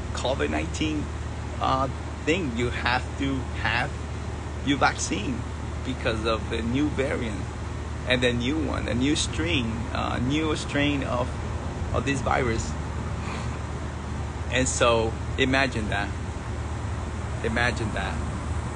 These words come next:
It's not there for looks. That I can tell you this much. It's there for a reason.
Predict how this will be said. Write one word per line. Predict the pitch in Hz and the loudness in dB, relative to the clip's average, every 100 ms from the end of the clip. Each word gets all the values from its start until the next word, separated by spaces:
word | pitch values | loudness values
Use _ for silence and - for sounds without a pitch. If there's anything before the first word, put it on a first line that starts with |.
| - - - - - - - - - - - - - | -2 -2 -2 -4 -4 -4 -2 -2 -2 -2 -4 -2 -2
It's | 127 131 - | 0 0 2
not | 156 147 | 2 4
there | 131 127 | 4 4
for | 120 120 | 2 0
looks. | 107 110 92 - - - - - - - - - - - | 0 0 0 0 -2 -2 -4 -4 -4 -4 -4 -4 -2 -2
That | 101 | 0
I | 104 | 0
can | 110 | -2
tell | 107 117 | 0 0
you | 113 | 2
this | 110 110 | 0 -2
much. | 98 98 - - - - - - - - | -2 -2 -2 -2 -2 -2 0 0 0 0
It's | - | 0
there | - 135 | 2 2
for | 127 147 | 4 4
a | 127 | 4
reason. | 123 110 - | 2 2 0